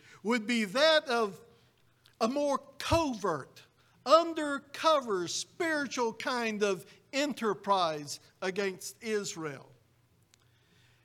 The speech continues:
And, uh, he thought if he could seduce Balaam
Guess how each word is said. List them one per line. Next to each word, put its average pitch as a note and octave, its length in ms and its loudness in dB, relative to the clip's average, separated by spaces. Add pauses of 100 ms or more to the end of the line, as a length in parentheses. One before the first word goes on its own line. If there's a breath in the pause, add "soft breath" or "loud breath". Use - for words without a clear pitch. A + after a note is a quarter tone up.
(120)
And, F3+ 380 -6
uh, E3+ 240 -4
he A3 240 -6
thought A#3 400 -2
if F#3 140 -4
he B3 140 -6
could F#3 240 -6
seduce F#3+ 600 -8
Balaam F3 680 -8